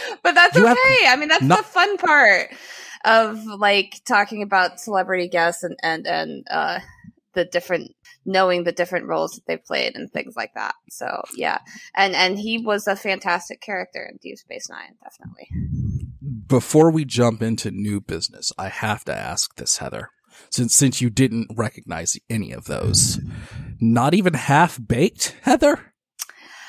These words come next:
Speaker 1: No, I'm not a big comedy. Uh, I'm guessing that's a comedy.
Speaker 2: Yes, yes. Uh, Half Baked was, uh, in nineteen ninety-eight. This was, like, the first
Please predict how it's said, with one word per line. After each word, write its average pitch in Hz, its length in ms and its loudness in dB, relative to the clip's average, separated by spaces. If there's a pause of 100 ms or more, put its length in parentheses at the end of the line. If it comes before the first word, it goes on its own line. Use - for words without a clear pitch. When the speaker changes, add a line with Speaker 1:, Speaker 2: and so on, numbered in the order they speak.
(140)
Speaker 1:
No, 233 640 2
I'm 262 260 0
not 254 200 0
a 311 60 -2 (100)
big 254 300 0
comedy. 175 760 -10
Uh, 170 120 -4
I'm 170 240 -2
guessing 175 380 -4
that's 165 180 -4
a - 40 -18
comedy. 170 520 -4 (340)
Speaker 2:
Yes, 120 440 -2
yes. 98 340 -8
Uh, 143 240 2
Half 208 400 4
Baked 185 320 2
was, 139 680 6 (440)
uh, 120 200 2
in 131 400 6
nineteen 160 440 4
ninety-eight. 196 680 2
This 127 360 2 (120)
was, 240 160 0
like, 165 260 2
the 127 240 0
first - 640 2